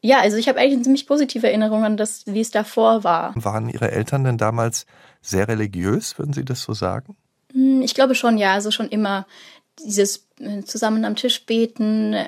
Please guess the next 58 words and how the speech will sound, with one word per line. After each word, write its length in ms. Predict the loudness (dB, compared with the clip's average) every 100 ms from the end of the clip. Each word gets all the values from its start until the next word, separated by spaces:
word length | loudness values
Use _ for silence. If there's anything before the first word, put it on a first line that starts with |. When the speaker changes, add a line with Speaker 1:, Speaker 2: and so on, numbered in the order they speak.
| -4
Speaker 1:
äh, 240 | 0 0
Bibel 280 | 2 0 2
lesen, 800 | 4 6 4 2 -4 -4 -4 -8 _ -18
auch 140 | -14 -6
für 100 | -4
uns 140 | -4
Kinder. 280 | -6 -2 0
Wir 100 | 0
hatten 180 | -2 -4
immer 140 | -6
eine 120 | -4
Kinderbibel 840 | -6 -2 0 0 -4 -4 -2 -2 -6 -12 -10
und 260 | -6 -6
haben 140 | -4 -4
daraus 300 | -2 -4 2
vorgelesen 500 | 2 6 4 4 0
bekommen 480 | -2 0 0 -2
oder 100 | -6
später 320 | -8 -6 -2 0
selber 260 | 0 0
gelesen, 380 | -2 -4 -8 -8
als 160 | -10 -8
wir 80 |
dann 240 | -8 -8 -12 _ -20 -20 -12
anfangen 360 | -8 -6 -6 -6
konnten 200 | -8 -8
zu 120 | -6
lesen 260 | -4 -4 -4
oder 140 | -6
haben 160 | -6 -6
die 100 | -4
Bilder 300 | 0 0 -2
angeschaut. 640 | -4 -6 -4 -2 -4 -10 -20 -20 -20 -20 _ -6
Und 240 | -4 -4
ich 80 | -2
würde 100 | 0
schon 200 | 4 4
sagen, 240 | 4 4
dass 100 | 2
der 120 | 2
Glaube 320 | 4 4 4 2
von 160 | -2
Anfang 360 | -2 -2 -2 -2
an, 200 | -2 0
seit 180 | -2 -2
ich 60 |
mich 160 | -2 -2
erinnern 320 | -4 -4 -4
kann, 220 | -4 -6
eigentlich 280 | -6 -8 -8
eine 100 | -8
große 280 | -4 -4 0
Rolle 180 | 0 0
gespielt 380 | -4 -6 -6 -6
hat 100 | -8
in 80 |
unserem 300 | -8 -6 -6
Leben. 340 | -4 -6 -6